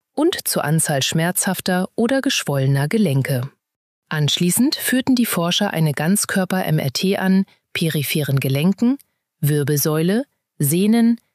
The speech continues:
Enthesen und Bursen durch. Alle Bildbefunde bewerteten die Forscher mit einem semi-quantitativen Scoring-System.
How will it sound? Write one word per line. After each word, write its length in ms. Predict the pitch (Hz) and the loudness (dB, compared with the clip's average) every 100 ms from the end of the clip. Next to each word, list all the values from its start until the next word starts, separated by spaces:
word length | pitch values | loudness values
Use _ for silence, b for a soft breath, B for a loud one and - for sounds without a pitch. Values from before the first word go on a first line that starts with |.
| _ - | _ -4
Enthesen 720 | 277 - 170 151 143 147 165 - | -4 -2 -2 0 2 2 0 0
und 220 | 240 294 - | -2 -2 -2
Bursen 400 | 165 147 143 131 | -2 0 0 0
durch. 420 | 131 131 - - - _ _ _ _ | 0 -2 -4 -8 -12 _ _ _ _
Alle 260 | - 190 294 | -4 0 0
Bildbefunde 840 | - 165 - 185 - 202 202 262 302 | 0 0 0 -4 0 2 2 2 -2
bewerteten 560 | 196 165 147 151 180 165 | -2 0 0 -2 0 2
die 100 | 147 | 2
Forscher 640 | - 147 139 - 170 233 - | 0 -2 -2 -2 -2 -4 -2
mit 160 | 190 - | -2 2
einem 200 | 156 147 | 2 4
semi-quantitativen 1300 | 143 214 254 247 - 160 160 - 170 - 147 185 | 4 2 2 0 -2 -2 -2 -2 -2 -2 2 2
Scoring-System. 1120 | - - 170 143 139 131 135 - 143 131 127 | 0 -2 -2 0 2 0 -2 0 0 2 0